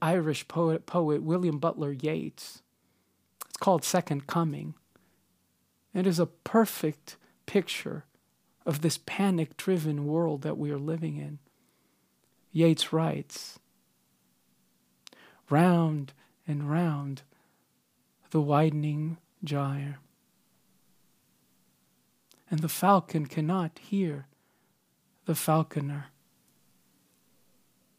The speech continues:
And all things break apart, for the center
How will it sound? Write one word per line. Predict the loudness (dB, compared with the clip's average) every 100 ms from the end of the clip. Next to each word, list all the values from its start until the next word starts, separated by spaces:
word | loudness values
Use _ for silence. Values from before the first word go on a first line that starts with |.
| _ _ -2
And | 0 2
all | 4 4 4 0 -6
things | -6 -2 -2 -2 -6 -10
break | -8 -4 -2 -4
apart, | -12 -14 -10 -6 -6 -8 _ -20 _ _ _ _ _ _ _ _ _ _ _ -12
for | 0 2
the | 4
center | 2 2 2 2 -2 -8 -8